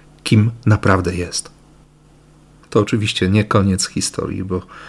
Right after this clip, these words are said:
bo Józef każe przyprowadzić do Egiptu swojego ojca Jakuba,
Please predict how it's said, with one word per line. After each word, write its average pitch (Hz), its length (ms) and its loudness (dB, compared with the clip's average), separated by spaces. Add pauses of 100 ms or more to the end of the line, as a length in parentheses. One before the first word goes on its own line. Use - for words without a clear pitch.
(540)
bo 92 120 0
Józef 110 360 6
każe 101 300 0
przyprowadzić 104 720 0
do 107 200 4
Egiptu 95 440 0 (100)
swojego 101 500 0
ojca 131 300 2
Jakuba, 90 480 0